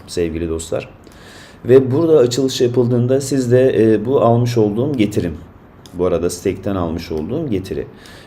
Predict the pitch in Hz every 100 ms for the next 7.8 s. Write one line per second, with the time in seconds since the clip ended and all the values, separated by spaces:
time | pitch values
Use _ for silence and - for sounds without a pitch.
0 | - 120 139 123 147 165 135 147 - -
1 | - - - - 90 104 107 107 110 107
2 | 117 117 120 175 - 117 131 120 123 123
3 | 123 135 143 - 117 123 165 - 113 123
4 | 143 - - 113 113 113 143 120 90 -
5 | 110 120 120 - 117 - - - - 131
6 | 127 143 156 147 139 104 101 92 92 -
7 | 101 117 131 135 131 131 127